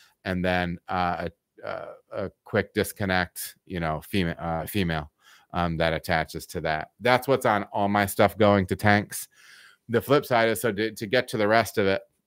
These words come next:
I have a bulk C O two tank, and then it goes through, uh, this thing with a whole bunch of fins, and I always forget what it's called, but it's basically meant to, uh, stop, like, the C O two from icing up and things like that.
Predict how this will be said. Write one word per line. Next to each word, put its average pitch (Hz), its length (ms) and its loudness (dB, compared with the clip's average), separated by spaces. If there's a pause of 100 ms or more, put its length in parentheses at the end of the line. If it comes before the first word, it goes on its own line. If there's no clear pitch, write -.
(100)
I 117 160 4
have 107 420 4 (100)
a 110 100 0
bulk 110 400 2
C 117 240 0
O 113 80 2
two 117 240 -6
tank, 110 520 -4 (460)
and 110 140 -6
then 110 140 0
it 101 160 -10
goes 113 380 2
through, 110 720 2
uh, 98 420 2
this 98 200 -8
thing 113 160 -10
with 104 120 -6
a 95 40 -10
whole 101 140 -2
bunch 90 240 -6
of 82 80 -12
fins, 90 480 -10
and 90 100 -10
I 90 120 -6
always 90 240 -10
forget 90 340 -10
what 90 140 -8
it's 87 120 -10
called, 87 440 0 (320)
but 107 100 4
it's 87 100 -2
basically 104 720 4
meant 101 460 -2
to, 92 440 -2
uh, 90 360 -2
stop, 98 480 -2 (140)
like, 92 280 -4
the 90 80 -12
C 98 200 -2
O 90 60 0
two 92 200 -4
from 82 200 -6
icing 85 360 -4
up 90 180 -4
and 95 120 -6
things 101 220 -4
like 98 180 0
that. 104 260 0